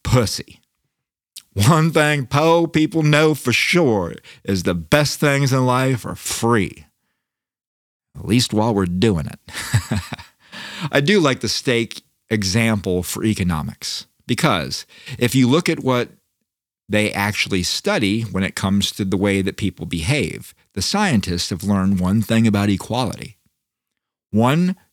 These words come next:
constant statistic is that people often think that they are doing much better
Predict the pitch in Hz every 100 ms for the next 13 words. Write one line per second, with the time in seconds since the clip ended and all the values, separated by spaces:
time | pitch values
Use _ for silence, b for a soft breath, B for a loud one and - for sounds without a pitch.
0 | - - 123 175 - 196 190 - 196 -
1 | 143 107 123 117 117 92 110 82 - 156
2 | 156 143 147 113 120 120 - 123 113 -
3 | 98 87 - 113 104 104 98 95 127 135
4 | 151 147 135 110 143 - - 107 139 180
5 | 104 101